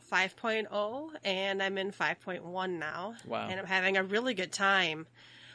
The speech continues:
Speaker 1: Uh, got sidetracked a couple times to do a little gathering or do a little cra-, you know, I, I'm not really gonna do everything on her, but, you know, sometimes you just need a break.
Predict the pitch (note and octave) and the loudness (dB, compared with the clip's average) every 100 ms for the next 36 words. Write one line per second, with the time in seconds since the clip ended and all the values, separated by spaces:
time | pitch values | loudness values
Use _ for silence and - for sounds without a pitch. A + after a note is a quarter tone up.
0 | - E3 D#3 E3+ - - - G3+ - A#3 | -8 -2 0 -2 -6 -18 6 6 8 10
1 | G#3 G3+ G3 - G3 F#3 F#3 F#3+ F3 F3+ | 10 10 4 6 2 2 2 2 4 4
2 | - - - G3 G3 G#3 G3+ F3+ E3 D#3+ | -2 -4 -2 0 2 2 0 2 4 4
3 | D#3+ E3 E3 D#3+ E3 E3 E3+ E3 E3+ D#3+ | 2 -2 -4 -4 -4 -4 -6 -6 -6 -8
4 | E3+ F#3 E3+ D#3+ F3+ F#3 E3+ D3+ D3+ E3 | -8 -2 0 0 -2 -2 -2 0 0 -2
5 | - - - - - - - - G#3+ A3+ | -6 -20 -20 -18 -20 -20 -16 0 8 8
6 | A#3 A3 F3 F3 F#3 F3+ D#3 F3 F3 E3+ | 8 6 6 4 4 4 4 4 2 0
7 | E3 D#3+ D#3 D#3+ D3+ C#3+ - - - _ | 2 2 0 0 0 -2 -4 -16 -20 _
8 | _ F#3 F#3 D#3 D3+ - _ _ _ _ | _ -4 -2 -2 -6 -12 _ _ _ _
9 | _ _ _ - G3+ G3 F3 E3+ E3 E3 | _ _ _ -8 -4 -4 -4 -4 -4 -6
10 | C#3+ E3 D#3+ D3+ - | -6 -4 -2 -2 -8